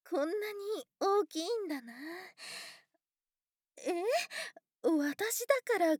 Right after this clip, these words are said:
こんなに大きくなってしまっているのか？そ、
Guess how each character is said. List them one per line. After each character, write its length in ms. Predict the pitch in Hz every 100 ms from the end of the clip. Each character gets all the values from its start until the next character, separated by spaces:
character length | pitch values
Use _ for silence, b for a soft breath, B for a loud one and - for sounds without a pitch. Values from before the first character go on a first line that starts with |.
| -
こ 160 | 311 311
ん 60 |
な 100 | 320
に 200 | 339 339
大 120 | 339 349
き 140 | -
く 140 | - 311
な 140 | 277
っ 20 |
て 140 | - 320
し 180 | -
ま 120 | 254 262
っ 20 |
て 280 | - 302 294
い 40 |
る 120 | 320
の 120 | 330
か？ 160 | - 196 202 294 349 B B B B B _ _ _ _ _ _ _ _ _ -
そ、 220 | - 320